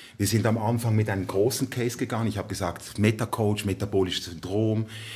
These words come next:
im Sinne, wir wollen die ganze Klaviatur an Möglichkeiten spielen. Und heute im Sinne der Fokussierung, der Konzentration, ich würde dieses große Bild nicht aus den Augen verlieren wollen, aber einfach mal an einem Ort anzusetzen und dort mal gewissenhaft und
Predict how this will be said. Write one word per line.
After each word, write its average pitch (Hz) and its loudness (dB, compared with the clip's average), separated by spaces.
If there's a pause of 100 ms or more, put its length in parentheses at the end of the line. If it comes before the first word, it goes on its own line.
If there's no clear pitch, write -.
(120)
im 110 2
Sinne, 95 0
wir 95 0
wollen 90 6
die 87 -4
ganze 113 0
Klaviatur 110 4
an 104 4
Möglichkeiten 107 0
spielen. 127 2 (480)
Und 92 -2
heute 117 6
im 113 4
Sinne 107 4
der 101 0
Fokussierung, 120 -2
der 90 -4
Konzentration, 95 -2
ich - -8
würde 90 -2
dieses 87 -8
große 101 0
Bild 90 -4
nicht 104 0
aus 90 -4
den 90 0 (340)
Augen 147 2
verlieren 127 0
wollen, 85 2 (320)
aber 87 0
einfach 113 0
mal 104 4
an 104 2
einem 104 2
Ort 107 2
anzusetzen 98 -4
und 95 -2
dort 101 2
mal 98 0
gewissenhaft 107 -2
und 92 -2